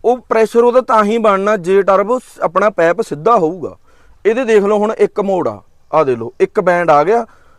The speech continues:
ਬਾਕੀ ਕੋਈ ਬੈਂਡ ਨਹੀਂ ਹੈਗਾ। ਜੇ ਆਪਾਂ ਐਗਜ਼ੌਸਟ 'ਚ ਤਿੰਨ ਚਾਰ ਮੋੜ ਪਾਵਾਂਗੇ, ਉਹਦਾ ਨੁਕਸਾਨ ਇਹੀ ਆ ਵੀ ਆਪਣਾ ਪ੍ਰੈਸ਼ਰ ਨਹੀਂ ਸਹੀ ਬਣਨਾ, ਪ੍ਰੈਸ਼ਰ ਨਹੀਂ ਸਹੀ ਬਣਨਾ ਤਾਂ ਪਰਫਾਰਮੈਂਸ ਸਹੀ ਨਹੀਂ ਆਉਣੀ ਉਹਦੀ ਫਿਰ। ਠੀਕ ਆ ਜੀ, ਇੱਕ ਪੁਆਇੰਟ ਆਪਣਾ ਇਹ ਹੋ ਗਿਆ।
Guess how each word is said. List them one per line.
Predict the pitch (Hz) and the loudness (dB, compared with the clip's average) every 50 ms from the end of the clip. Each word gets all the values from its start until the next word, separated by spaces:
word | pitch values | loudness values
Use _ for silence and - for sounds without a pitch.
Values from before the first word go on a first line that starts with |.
| _ _ - | _ _ -2
ਬਾਕੀ | 156 165 - - 185 160 | -2 -2 -2 -4 -6 -4
ਕੋਈ | 160 156 | -4 -4
ਬੈਂਡ | 127 127 120 120 117 | -4 -4 -6 -6 -8
ਨਹੀਂ | 117 117 117 | -10 -12 -10
ਹੈਗਾ। | 120 123 135 143 127 - _ _ _ _ _ _ _ - | -10 -8 -8 -8 -10 -14 _ _ _ _ _ _ _ -2
ਜੇ | 160 185 | -2 -2
ਆਪਾਂ | 185 220 233 220 170 | 2 2 2 2 4
ਐਗਜ਼ੌਸਟ | 214 214 196 196 202 202 208 208 190 - 226 | 2 2 4 4 6 6 6 4 2 0 -6
'ਚ | 233 196 | -6 -6
ਤਿੰਨ | 233 208 - 214 202 208 214 196 | -4 -4 -2 -2 -2 -2 -2 0
ਚਾਰ | 214 202 202 208 208 214 | 2 2 4 4 2 2
ਮੋੜ | 202 196 196 196 196 | 0 -2 -2 -2 -2
ਪਾਵਾਂਗੇ, | 180 185 180 175 180 202 220 214 196 175 156 147 - - - _ _ _ _ - - | 0 0 0 0 2 2 0 0 0 -4 -6 -8 -10 -14 -20 _ _ _ _ -10 -4
ਉਹਦਾ | 185 190 208 233 | -2 0 0 0
ਨੁਕਸਾਨ | 233 226 220 180 - 190 180 185 190 190 | 0 -2 -4 -6 -4 -2 0 0 0 0
ਇਹੀ | 185 175 156 165 185 196 | -2 -4 -6 -4 -2 0
ਆ | 202 202 202 185 185 - _ _ _ _ _ _ - | 2 2 2 0 -4 -10 _ _ _ _ _ _ -14
ਵੀ | 156 185 196 - - | -10 -10 -4 -2 0
ਆਪਣਾ | 180 - - 185 196 | 0 0 0 -2 -2
ਪ੍ਰੈਸ਼ਰ | 175 - 170 156 143 - 165 165 | 0 2 0 0 0 0 -2 -2
ਨਹੀਂ | 180 185 180 | -2 -2 -4
ਸਹੀ | 175 185 185 196 196 | -2 -2 -2 -2 0
ਬਣਨਾ, | 175 185 185 190 190 185 185 185 170 170 - _ _ - _ _ _ - _ _ _ _ _ _ - | 0 0 0 0 0 -2 -2 -2 -4 -6 -10 _ _ -20 _ _ _ -20 _ _ _ _ _ _ 0
ਪ੍ਰੈਸ਼ਰ | 175 190 190 175 - 202 190 | 2 2 2 2 2 0 0
ਨਹੀਂ | 196 202 180 | 0 -2 -2
ਸਹੀ | 190 180 185 190 | -2 0 0 0
ਬਣਨਾ | 170 175 175 180 180 180 | 0 -2 -2 0 0 0
ਤਾਂ | 170 180 | 0 0
ਪਰਫਾਰਮੈਂਸ | 160 151 147 139 127 139 139 131 123 127 131 127 - 131 117 113 - _ - | -2 -2 -4 -4 -2 -2 -2 -2 -2 -2 -6 -6 -8 -10 -12 -12 -16 _ -10
ਸਹੀ | - 131 131 143 147 | -6 -6 -4 -4 -4
ਨਹੀਂ | 143 135 | -4 -6
ਆਉਣੀ | 127 117 113 110 110 107 | -6 -6 -8 -10 -12 -12
ਉਹਦੀ | 107 110 120 123 | -12 -12 -12 -10
ਫਿਰ। | 110 113 101 98 - _ _ _ - - _ _ _ _ _ _ | -10 -12 -14 -14 -18 _ _ _ -20 -20 _ _ _ _ _ _
ਠੀਕ | - 180 180 220 | -10 -2 2 2
ਆ | 220 | 2
ਜੀ, | 196 214 208 | 2 0 -4
ਇੱਕ | 185 - 180 | -8 -8 -6
ਪੁਆਇੰਟ | 165 180 175 170 160 | -4 -2 -2 0 -2
ਆਪਣਾ | 160 160 156 156 135 | -4 -4 -4 -6 -4
ਇਹ | 120 120 135 | -4 -4 -6
ਹੋ | 131 120 110 107 | -6 -6 -10 -12
ਗਿਆ। | 104 101 98 | -14 -16 -20